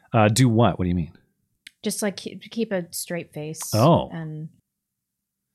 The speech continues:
Speaker 2: I've
Speaker 1: Well,
Speaker 2: seen
Speaker 1: uh,
Speaker 2: journalists cry before when interviewing, uh, people, but it always seems, like, kind of fake. Or I've seen, like,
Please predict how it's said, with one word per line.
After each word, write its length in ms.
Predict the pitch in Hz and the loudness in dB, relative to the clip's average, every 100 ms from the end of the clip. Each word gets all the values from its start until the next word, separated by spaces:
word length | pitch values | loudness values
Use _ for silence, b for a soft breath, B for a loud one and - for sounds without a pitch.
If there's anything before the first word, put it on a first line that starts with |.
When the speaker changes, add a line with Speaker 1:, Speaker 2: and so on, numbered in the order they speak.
| _ b b b | _ b b b
Speaker 2:
I've 120 | 247 | 4
Speaker 1:
Well, 160 | 247 127 | 6 6
Speaker 2:
seen 220 | 339 349 | 6 6
Speaker 1:
uh, 40 | - | 6
Speaker 2:
journalists 480 | - 240 233 202 | 6 6 4 2
cry 380 | - - 190 170 | -2 -2 0 0
before 680 | 175 165 - 160 156 151 160 190 | 0 -4 -6 -6 -4 -6 -8 -8
when 180 | 175 170 | -6 -4
interviewing, 880 | 160 165 156 156 151 151 151 151 151 | -4 -6 -4 -6 -6 -8 -8 -10 -10
uh, 300 | 80 - 160 _ _ - - | -10 -12 -12 _ _ -20 -14
people, 240 | - 175 | -4 -2
but 80 | 190 | 2
it 100 | 233 | 2
always 320 | 269 269 247 | 4 2 0
seems, 320 | - 208 196 180 | 0 0 0 -2
like, 300 | 160 151 - - _ - | -6 -6 -12 -20 _ -6
kind 160 | 233 | -2
of 60 | 226 | -2
fake. 360 | 226 214 208 185 | 0 0 -2 -2
Or 120 | 175 | -2
I've 160 | 175 | -2
seen, 200 | - 233 | 0 0
like, 320 | 208 185 180 | 2 0 -4